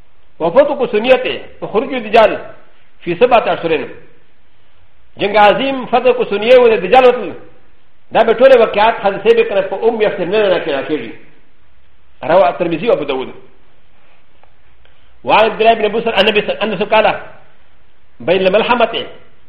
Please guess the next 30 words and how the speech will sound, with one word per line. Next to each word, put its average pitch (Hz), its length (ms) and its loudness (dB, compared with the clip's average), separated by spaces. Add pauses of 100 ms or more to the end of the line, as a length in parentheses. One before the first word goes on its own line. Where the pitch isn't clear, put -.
(160)
وفتح 190 340 0
المدينه 196 580 0 (540)
ست 285 240 -6 (100)
سنين." 180 260 -2 (1080)
ای 147 100 0
جنگ 196 200 2
عظیم 208 340 4
و 269 40 10
دې 226 280 4
کنه، 277 240 2 (200)
کو 185 80 -4
سنیا 202 300 6
په 247 180 2
فتح 254 220 0
په 233 220 0
شی 208 60 2
به 202 120 0
کنه 208 200 -4
شپږ 233 280 4
کله 214 140 -2
تیرېږي. 147 340 -4 (1000)
او - 80 2
دجال 175 320 4
به 226 60 4
کنه 202 180 2
په 165 120 0
ام 214 160 2
کول 233 180 6
باندې 175 160 0
وځي. 127 260 -4